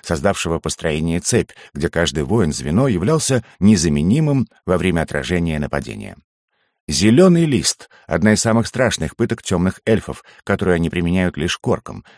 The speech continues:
Единственное исключение — Джок и Марго. О ней практически ничего не известно, лишь слухи, в которых говорится о нечеловеческих муках пытаемого.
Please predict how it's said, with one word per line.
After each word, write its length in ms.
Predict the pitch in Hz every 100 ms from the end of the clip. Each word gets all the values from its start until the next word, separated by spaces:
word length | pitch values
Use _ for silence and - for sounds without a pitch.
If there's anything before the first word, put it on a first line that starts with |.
| _
Единственное 580 | 90 78 127 131 - 65
исключение — 640 | 67 73 - 147 147 143
Джок 340 | 113 - 90 -
и 80 | -
Марго. 380 | 78 62 52 - _ _ _ - _ -
О 100 | 113
ней 180 | 175
практически 640 | 170 - 110 - - - 117
ничего 380 | 104 - 95
не 160 | 110 113
известно, 480 | 69 58 - 64 65 - -
лишь 260 | 107 -
слухи, 340 | - 131 120 73
в 80 | -
которых 300 | 76 78 69
говорится 540 | 73 78 98 - 92 - -
о 100 | 107
нечеловеческих 840 | 98 90 82 73 71 78 - -
муках 380 | 92 - 85 -
пытаемого. 580 | - - 65 55 50